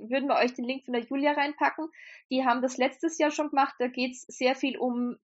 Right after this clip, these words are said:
obdachlose Personen und eben auch obdachlose Personen mit Haustier. Sie arbeitet da mit der Katja, äh, zusammen, die auch ein Zooprojekt hat,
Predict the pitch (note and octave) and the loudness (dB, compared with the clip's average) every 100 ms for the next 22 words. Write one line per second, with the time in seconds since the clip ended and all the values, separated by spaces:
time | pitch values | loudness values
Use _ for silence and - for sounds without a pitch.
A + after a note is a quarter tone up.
0 | _ _ - B3+ - C4+ - B3+ B3 B3+ | _ _ 0 2 0 0 0 -2 0 0
1 | B3 B3 G#3+ B3 C#4 F4+ E4 B3 A3 A#3 | 0 0 0 0 0 0 0 -4 -4 -2
2 | A3 - - - B3 B3 A#3+ A#3 A#3 A3 | -2 -2 -6 0 0 0 -4 -4 -4 -4
3 | G#3+ A3 G#3 G3+ A#3+ D4+ - E4+ D#4+ - | 0 -2 -2 -2 2 2 0 -2 -2 2
4 | D#4+ - A#3 A3+ A3 A3 A3+ G#3+ A3 - | 2 2 -2 -4 -4 -2 2 2 0 -6
5 | - - - - - B3+ B3+ C#4 C4+ C4+ | -20 -20 -20 -20 8 8 10 6 8 8
6 | C4+ - A#3+ B3 B3 B3 A#3+ B3 A#3+ B3 | 6 2 0 -2 2 4 4 -2 -2 4
7 | - G#3 - G3+ G#3 E4 - E4+ D4 D4 | 6 6 2 -4 2 0 2 4 4 4
8 | D4+ C4 - | 4 4 2